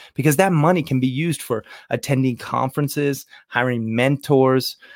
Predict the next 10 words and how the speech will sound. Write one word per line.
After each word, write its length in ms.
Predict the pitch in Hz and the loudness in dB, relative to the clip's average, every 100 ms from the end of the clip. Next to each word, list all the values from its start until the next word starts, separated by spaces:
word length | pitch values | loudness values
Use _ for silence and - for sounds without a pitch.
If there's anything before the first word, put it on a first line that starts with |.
| _ | _
coaches, 760 | - 143 139 135 139 131 123 131 | -2 4 4 4 0 0 -2 -4
you 120 | 139 | -4
know, 60 | 120 | -2
buying 300 | 113 127 127 | -2 -2 -2
courses, 720 | - 123 131 - 131 120 - - - - | -2 -2 0 0 0 0 -8 -20 -20 -8
and 180 | - 151 | 0 2
just 240 | 139 170 151 | 2 0 0
make 360 | 135 156 170 | 2 2 0
that 360 | 127 113 139 - | -4 0 2 2
money 540 | 135 131 143 123 117 | 2 2 2 0 -4